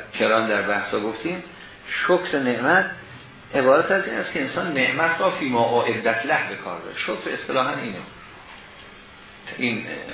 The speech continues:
شکر، شکر نعمت، نعمت افزون کنن. شکر اینه که انسان هر نعمت الهی رو فی ما اعدت له به کار ببره. خداوند زبان رو به انسان نداده که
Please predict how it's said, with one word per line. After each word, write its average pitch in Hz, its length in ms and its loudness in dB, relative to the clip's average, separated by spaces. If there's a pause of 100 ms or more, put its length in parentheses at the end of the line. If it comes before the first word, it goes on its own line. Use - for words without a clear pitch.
(320)
شکر، 113 760 -2
شکر 117 180 -2
نعمت، 110 400 0
نعمت 110 260 -2
افزون 113 340 0
کنن. 107 300 -4 (540)
شکر 196 220 4
اینه 190 240 2
که 139 100 2
انسان 156 260 2
هر 160 280 2
نعمت 139 420 -2
الهی 117 440 2
رو 175 120 4
فی - 140 -2
ما 113 400 2
اعدت 110 440 0
له 147 220 2
به 101 60 -8
کار 92 220 -6
ببره. 87 300 -12 (840)
خداوند 127 680 4
زبان 120 360 4
رو 175 80 2
به 139 180 0
انسان 147 340 -2
نداده 165 260 -2
که - 240 -6